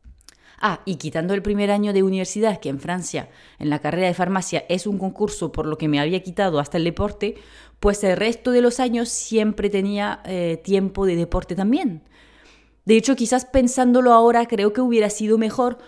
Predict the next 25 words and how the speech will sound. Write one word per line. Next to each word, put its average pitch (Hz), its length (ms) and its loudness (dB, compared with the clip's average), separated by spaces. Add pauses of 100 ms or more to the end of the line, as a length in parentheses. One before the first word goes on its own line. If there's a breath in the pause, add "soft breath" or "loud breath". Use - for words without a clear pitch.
(160 loud breath)
mantener, 202 640 0
aunque 196 300 -2
sea 220 320 -2
un 190 160 -4
par 220 180 0
de 240 100 0
sesiones 233 520 -2
de, 208 80 4
de 180 480 -6
deporte 208 400 -2
a - 20 -2
la 190 60 -4
semana 214 580 0
en 165 220 -4
primer 170 320 -2
año 214 200 0
también, 220 420 -2 (640 soft breath)
porque 220 220 2
el 208 60 6
ejercicio 226 460 -2
físico 285 580 0
te 262 120 -2
permite 214 380 -2
despejarte 208 840 -2
mucho, 269 460 2